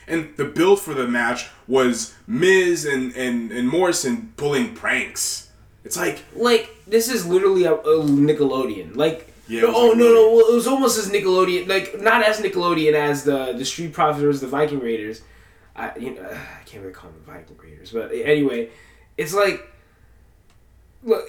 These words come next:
Speaker 2: this match was so, uh, uh, like, pointless. I was rooting for Miz. I was like,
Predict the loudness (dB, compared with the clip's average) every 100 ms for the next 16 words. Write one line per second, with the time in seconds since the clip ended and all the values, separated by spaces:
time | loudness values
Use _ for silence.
0 | -12 -4 -4 -2 0 0 0 -6 -4 -4
1 | -2 -2 -4 -6 -12 _ -8 -6 -6 -10
2 | -12 -8 -6 -6 -10 -8 -2 -2 2 2
3 | 2 -6 -18 -16 -4 -2 0 -2 -2 0
4 | 2 2 0 -2 -2 0 2 2 0 -2
5 | -10 -16 -6 -2 0 0 -2 -4 -8